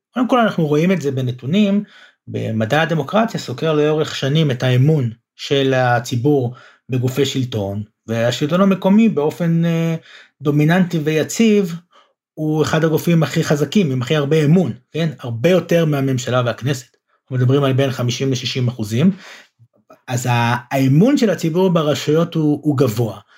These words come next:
והאמון הזה מאפשר לראשי הרשויות, לדעתי הוא מה שמאפשר להם לעשות מהלכים ולהיכנס ל-,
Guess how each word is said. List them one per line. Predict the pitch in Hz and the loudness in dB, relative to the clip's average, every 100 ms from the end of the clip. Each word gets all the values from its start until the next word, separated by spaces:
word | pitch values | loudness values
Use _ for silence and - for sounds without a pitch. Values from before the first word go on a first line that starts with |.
| - - _ _ | -20 -20 _ _
והאמון | 120 127 208 269 | -2 2 4 4
הזה | 190 285 | 2 2
מאפשר | 247 151 - - 294 269 | 2 -2 -6 -2 0 2
לראשי | 185 165 196 | 0 -2 -2
הרשויות, | 214 220 220 302 285 | 0 0 0 0 0
לדעתי | 170 160 214 | -2 -2 0
הוא | 214 | 2
מה | 208 | 2
שמאפשר | 208 185 170 - 269 294 | 2 0 -2 -2 0 2
להם | 277 254 220 - _ - | 4 2 0 -4 _ -10
לעשות | 139 - 214 | -10 -4 0
מהלכים | 233 202 185 262 247 | 2 2 2 2 4
ולהיכנס | 180 - - 160 151 233 269 | 2 -2 -2 2 4 2 0
ל-, | 214 | -2